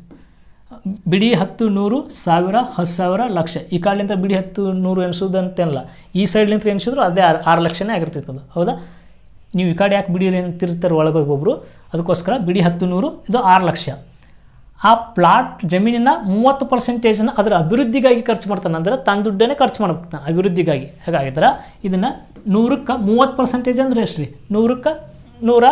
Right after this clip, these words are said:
ಮೂವತ್ತು, ಮೂವತ್ತು ಹೆಚ್ಚಿಗೆ. ಹಾಗಾಗಿ ಒಂದೂರ ಮೂವತ್ತು divided by hundred ಅನ್ನು ಮಾಡ್ಬೇಕು ಇದನ್ನು. ಇಂಟು ನೆಕ್ಸ್ಟ್ ಖರ್ಚು ಮಾಡ್ತಾನೆ. ಆ ಜಮೀನಲ್ಲಿ ಒಟ್ಟು ಎಷ್ಟು ಪ್ಲಾಟ್ಗಳನ್ನು ವಿಭಜನೆ ಮಾಡ್ಬೇಕಾಗಿತ್ತವ? ಇಪ್ಪತ್ತೈದು ಪ್ಲಾಟ್. ಹಾಗಾದರೆ ಆರು ಲಕ್ಷ ಒಳಗಡೆ ಇಪ್ಪತ್ತೈದು ಪ್ಲಾಟ್. ಓಕೆ,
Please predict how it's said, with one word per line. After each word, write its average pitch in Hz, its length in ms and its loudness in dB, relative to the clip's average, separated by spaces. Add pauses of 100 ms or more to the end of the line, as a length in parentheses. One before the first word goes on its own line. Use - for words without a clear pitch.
(280)
ಮೂವತ್ತು, 180 360 4
ಮೂವತ್ತು 226 300 4
ಹೆಚ್ಚಿಗೆ. 170 300 -4 (140)
ಹಾಗಾಗಿ 185 320 -2 (420)
ಒಂದೂರ 208 280 2 (100)
ಮೂವತ್ತು 190 340 0 (160)
divided 170 380 0
by 277 160 2
hundred 165 300 -2
ಅನ್ನು 277 140 -2
ಮಾಡ್ಬೇಕು 175 300 2
ಇದನ್ನು. 127 180 -8 (680)
ಇಂಟು 240 240 -2 (240)
ನೆಕ್ಸ್ಟ್ - 320 0 (1000)
ಖರ್ಚು 233 280 4
ಮಾಡ್ತಾನೆ. 226 320 2
ಆ 220 40 4 (100)
ಜಮೀನಲ್ಲಿ 247 460 2
ಒಟ್ಟು - 180 -4 (100)
ಎಷ್ಟು 233 180 0 (100)
ಪ್ಲಾಟ್ಗಳನ್ನು 247 640 4
ವಿಭಜನೆ 240 380 2
ಮಾಡ್ಬೇಕಾಗಿತ್ತವ? 233 580 2 (280)
ಇಪ್ಪತ್ತೈದು 254 560 2
ಪ್ಲಾಟ್. 170 240 2 (220)
ಹಾಗಾದರೆ 170 380 2 (480)
ಆರು 233 160 4
ಲಕ್ಷ - 240 -4
ಒಳಗಡೆ 220 260 0 (140)
ಇಪ್ಪತ್ತೈದು 226 460 -2
ಪ್ಲಾಟ್. 147 220 -2 (1000)
ಓಕೆ, 285 140 -6